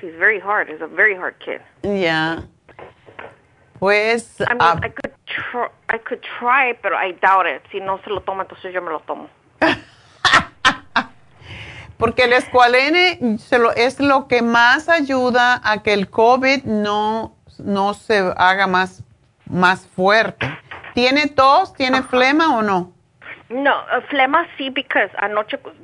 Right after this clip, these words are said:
Speaker 1: volvió, les-, pero no está cos-, tosiendo, nothing. Nomás ayer tenía fiebre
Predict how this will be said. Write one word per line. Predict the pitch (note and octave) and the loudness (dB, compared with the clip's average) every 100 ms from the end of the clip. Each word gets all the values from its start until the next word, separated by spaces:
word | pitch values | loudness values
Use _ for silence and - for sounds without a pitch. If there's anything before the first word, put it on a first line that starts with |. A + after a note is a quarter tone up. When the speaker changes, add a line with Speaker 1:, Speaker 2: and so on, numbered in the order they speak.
| D#3+ | -12
Speaker 1:
volvió, | F#3 G3+ G#3 | -8 -6 -4
les-, | A3 A#3 _ | -4 -4 _
pero | B3 A3 | -2 0
no | A#3+ | -2
está | - - - | -2 -4 -4
cos-, | C#4+ - - | -8 -8 -8
tosiendo, | G3+ - A3 A3+ A#3 A3+ | -8 -6 -2 -2 -2 -4
nothing. | G#3 G#3 - C#3 C#3 - - - | -2 -4 -4 -10 -10 -14 -20 -14
Nomás | - G#3+ A3+ C#4 | -6 -2 -2 -2
ayer | A#3 A3+ A3+ | -2 -2 -4
tenía | - G#3+ G#3+ G#3+ | -4 -2 -4 -4
fiebre | - G#3+ A3 C4 | -2 0 0 0